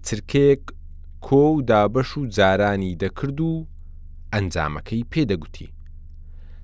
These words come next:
ساڵی هەزار و نۆسەد و چل و پێنج لە ئیستانبولەوە چوومەوە گوند. لەگەڵ چاک و چۆنی هەموو ڕوویان لە من کرد و باسیان لەوەی کرد چ مشت و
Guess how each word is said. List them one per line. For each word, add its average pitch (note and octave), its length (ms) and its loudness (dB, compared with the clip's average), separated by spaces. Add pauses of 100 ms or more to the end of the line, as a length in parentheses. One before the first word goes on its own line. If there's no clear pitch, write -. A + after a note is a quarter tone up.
(160)
ساڵی E3 460 6
هەزار A2+ 380 8
و F#2+ 160 0
نۆسەد F#2+ 400 -2
و F#2 40 -2 (120)
چل C#3+ 160 0
و C#3 160 2
پێنج D3+ 300 4 (540)
لە G2+ 80 6 (100)
ئیستانبولەوە B2+ 920 4 (180)
چوومەوە G2+ 540 2 (160)
گوند. F2+ 240 -2 (1000)
لەگەڵ G2 300 2 (140)
چاک F#2 300 2
و G2 60 0 (100)
چۆنی G2 500 0 (580)
هەموو G2+ 340 0
ڕوویان G2+ 340 0 (140)
لە F2 140 0
من A#2+ 220 2
کرد C3 260 0
و D3+ 260 -2 (720)
باسیان A2 640 2 (140)
لەوەی F#2 320 2 (120)
کرد B2+ 260 0 (640)
چ - 100 -8
مشت G#2 380 -2
و E2+ 40 -6